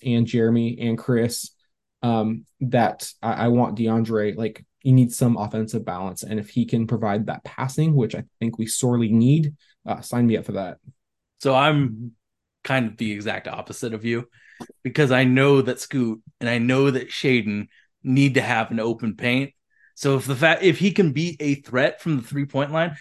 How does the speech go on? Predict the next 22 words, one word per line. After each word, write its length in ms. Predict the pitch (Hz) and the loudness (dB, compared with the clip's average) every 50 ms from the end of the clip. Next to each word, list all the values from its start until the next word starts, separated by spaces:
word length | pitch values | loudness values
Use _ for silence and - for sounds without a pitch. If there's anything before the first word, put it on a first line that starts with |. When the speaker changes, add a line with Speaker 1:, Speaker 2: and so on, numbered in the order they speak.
| - - - | -18 -10 -6
Speaker 2:
I 80 | - 135 | -4 -4
think 300 | 131 - 156 160 147 139 | -2 0 0 0 0 2
that 220 | 151 139 131 123 | 0 -2 0 0
that 260 | 123 139 131 127 127 139 | 0 2 2 2 0 -2
matches 580 | 139 139 139 127 120 123 - 160 143 123 117 120 | -4 -2 -2 -2 -2 -4 -4 -2 -4 -4 -4 -4
what 220 | 123 127 123 - - - | -2 -2 -2 -2 -4 -6
I 160 | 101 123 117 | -4 -4 -4
think 380 | - - - 131 113 110 - | -4 -4 -2 -2 -2 -2 -4
the 140 | 104 117 104 | -4 -4 -4
scheme 640 | - - - - - 131 127 123 117 113 107 101 - _ - - _ _ | -6 -8 -12 -8 -2 0 2 2 4 2 0 0 -4 _ -20 -20 _ _
is 400 | - 143 131 123 117 113 104 101 | -2 0 2 2 2 0 0 -2
of 340 | 127 110 117 117 107 98 - _ _ _ _ _ _ _ - | -4 -4 -4 -4 -4 -6 -12 _ _ _ _ _ _ _ -2
two 200 | - - 185 170 | 4 4 6 6
feet 260 | 143 - 170 160 151 | 4 2 2 2 4
in 140 | 139 135 131 | 4 4 4
the 80 | 127 117 | 4 2
hoop, 320 | 101 131 127 120 - - - _ _ _ _ _ _ _ _ _ _ _ _ _ _ _ - | 2 2 0 0 -2 -6 -16 _ _ _ _ _ _ _ _ _ _ _ _ _ _ _ -10
penetration, 1000 | - 160 151 147 143 - - 143 123 110 110 101 92 - - 107 101 101 101 - _ _ _ _ _ _ - - _ - | -4 -2 -2 -2 -2 -4 -2 0 0 0 0 -2 -4 -6 -6 -6 -6 -6 -8 -12 _ _ _ _ _ _ -20 -12 _ -4
and 200 | 123 120 117 113 | -2 -2 0 0
then 160 | 123 107 101 | -2 -2 -2
kicking 440 | - - - 143 - 151 160 139 123 | -4 -4 -4 -4 -2 -4 -6 -6 -4
out. 300 | 117 113 135 151 - | -2 -2 -2 -4 -4